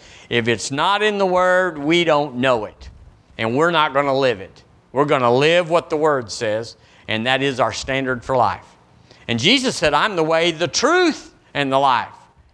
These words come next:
And then he said, "My word is truth." So he, maybe Jesus is the Word. I'd say he was, amen.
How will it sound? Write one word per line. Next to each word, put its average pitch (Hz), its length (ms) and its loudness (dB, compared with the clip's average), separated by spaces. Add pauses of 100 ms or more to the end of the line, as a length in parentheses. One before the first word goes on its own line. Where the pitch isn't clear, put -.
(340)
And 139 160 0
then 247 120 0
he 285 80 2
said, 202 240 -2
"My 208 200 2
word 247 320 2
is 262 140 -2
truth." 269 400 0
So 147 240 0
he, 170 160 -2
maybe 214 460 0
Jesus 214 640 0
is 131 180 -4
the 139 100 -2
Word. 127 540 0 (1500)
I'd 117 140 -2
say 110 220 -4
he 104 60 -6
was, 95 300 -4
amen. 104 400 -6